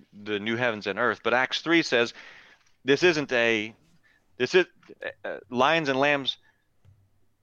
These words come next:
it won't be the first time they will be lying together. It is a restoration of how things were, as we see in Acts.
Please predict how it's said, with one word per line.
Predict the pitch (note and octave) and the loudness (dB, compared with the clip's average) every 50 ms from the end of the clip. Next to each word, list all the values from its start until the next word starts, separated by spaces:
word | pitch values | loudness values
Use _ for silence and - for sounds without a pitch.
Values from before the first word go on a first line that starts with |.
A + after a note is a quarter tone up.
| _ _ _ _ _ _ _ _ _ _ _ _ _ _ _ _ | _ _ _ _ _ _ _ _ _ _ _ _ _ _ _ _
it | - C#3+ C3 A#2+ | -2 -2 0 2
won't | C#3+ E3 F3+ | 2 2 4
be | D#3 D3 | 2 2
the | B2+ | 0
first | B2 - - F3+ F3 D3+ - - | 0 0 2 2 2 2 0 -2
time | - E3+ D#3+ C#3+ A#2+ A2 G#2 A2 | 0 2 2 2 2 2 0 -2
they | A2 A2 A#2 A#2 | 0 0 2 2
will | A2+ A2+ A#2+ A#2+ | 2 2 0 0
be | A#2 A2+ A#2 A2+ | 0 0 0 0
lying | A2+ A#2 B2+ C3 A#2+ G#2+ G2+ | 2 2 2 2 0 -2 -4
together. | - G#2+ F#2+ F#2+ F2 D#2+ D2 B1+ G#1+ G1+ - - _ _ _ _ _ _ _ _ - | -6 -4 -2 -2 -2 -2 -4 -10 -14 -14 -18 -20 _ _ _ _ _ _ _ _ -2
It | C3 B2+ | 0 2
is | C3 A#2+ A2+ | 2 0 0
a | A2+ | -2
restoration | G#2+ A2 C3 C3 - - - A2+ A2 A#2+ C#3 C3 - - A2 | -2 0 0 -2 -2 -4 -6 -2 -2 -2 0 -2 -4 -6 -8
of | G#2 - | -10 -8
how | - - A2 | -8 -6 -8
things | A2 - A2+ G#2+ G#2 F#2+ G2 | -8 -8 -10 -12 -12 -12 -6
were, | A2 B2 C3+ B2+ A2 | -2 0 2 2 4
as | G2+ G2+ G2+ G2 | 2 2 0 -2
we | G#2 G2+ | -6 -10
see | - - - G#2 | -10 -10 -10 -10
in | G2 F2+ F#2 | -10 -8 -6
Acts. | - G2 G2+ E2+ C#2+ - - _ - - - - - - | -4 -2 -2 -2 -4 -6 -10 _ -20 -20 -20 -20 -20 -20